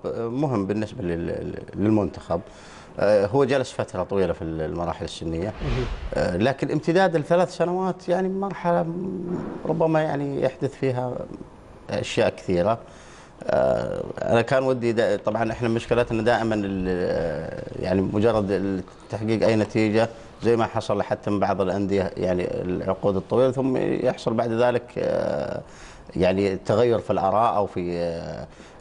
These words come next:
Speaker 1: النظرة في، بالنسبة للمدرب من حيث النتائج. طبعًا إحنا يمكن لا يوجد عندنا يمكن استحقاقات سواء
Speaker 2: مم.
Speaker 1: كأس آسيا أو، آه، يعني الفترة يمكن، آه، آه، هي سانحة ل-، لإعادة يعني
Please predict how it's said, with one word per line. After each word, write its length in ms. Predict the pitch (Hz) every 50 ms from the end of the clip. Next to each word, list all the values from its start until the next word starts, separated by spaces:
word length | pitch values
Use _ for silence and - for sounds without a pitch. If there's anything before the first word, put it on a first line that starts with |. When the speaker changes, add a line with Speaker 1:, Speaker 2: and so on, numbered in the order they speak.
| - -
Speaker 1:
النظرة 360 | 82 92 101 117 101 117 101
في، 240 | 95 - - 101 92
بالنسبة 380 | 90 95 101 101 - - -
للمدرب 640 | 90 92 98 98 90 90 92 95 92 95 101 98 98
من 140 | 90 92 85
حيث 200 | - - 90 -
النتائج. 340 | 92 87 85 92 87 87 87 - - - - -
طبعًا 200 | 113 135 143 135
إحنا 180 | 117 143 139
يمكن 360 | 139 135 - 143 131 123 120 -
لا 140 | 113 123 131
يوجد 260 | 127 113 98 101 85
عندنا 320 | 101 101 98 95 90 90 90
يمكن 220 | 90 - - 101
استحقاقات 600 | 101 - - - - - - 87 - 87 87 87 - - - -
سواء 300 | - 147 143 120 107 98
Speaker 2:
مم. 60 | 85 - -
Speaker 1:
كأس 200 | 101 92 - -
آسيا 420 | - 82 85 - - - 107 110 - - - - - - - - - - - - - - - - - -
أو، 220 | - 131 127 120
آه، 280 | 101 85 113 113 110 101
يعني 460 | 101 104 95 95 101 104 107 107 104
الفترة 640 | 101 98 104 101 98 - 123 107 - 110 98 98
يمكن، 520 | 101 98 98 98 - - - 92 92 92 92
آه، 420 | 90 - - - - - - - - - - - - - - - - - - - - - - - -
آه، 480 | - - - - - 82 - - - - - - - - - - -
هي 320 | - 104 113 123 123 107 101
سانحة 520 | - - 131 127 123 117 101 - 101 90
ل-، 420 | 87 92 95 98 90 87 90 95
لإعادة 460 | 92 95 95 90 90 107 113 101 95 - - - -
يعني 500 | 80 90 87 87 92 92 90 87 87